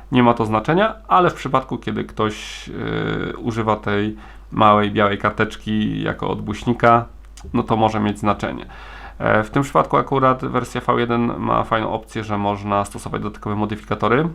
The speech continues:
e, na magnesach. Jest ich bardzo dużo. No, cenowo nie są tanie, ale wydaje mi się, że warto, bo są bardzo wygodne w korzystaniu. Ja akurat osobiście ich nie mam, ale,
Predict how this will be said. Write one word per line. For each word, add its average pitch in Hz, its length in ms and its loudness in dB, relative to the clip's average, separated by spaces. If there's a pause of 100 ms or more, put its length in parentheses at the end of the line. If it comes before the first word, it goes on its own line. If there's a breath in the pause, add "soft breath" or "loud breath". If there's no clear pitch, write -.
(160)
e, 107 200 0
na 104 120 2
magnesach. 104 840 0 (100)
Jest 117 340 -6
ich 107 100 -8
bardzo 123 320 2
dużo. 131 300 2
No, 127 200 2 (520 loud breath)
cenowo 233 320 4
nie 220 120 4
są 143 160 0
tanie, 101 400 4 (400)
ale 127 580 6
wydaje 120 300 2
mi 117 100 2
się, 117 160 -6
że 107 140 -2
warto, 110 440 2
bo 104 180 0
są 107 160 -6
bardzo 104 300 -2
wygodne 104 280 -2
w 107 60 -12
korzystaniu. 131 340 -2
Ja 160 100 6
akurat 113 320 0
osobiście 117 360 -10
ich 117 80 -6
nie 139 80 2
mam, 120 180 4
ale, 107 360 2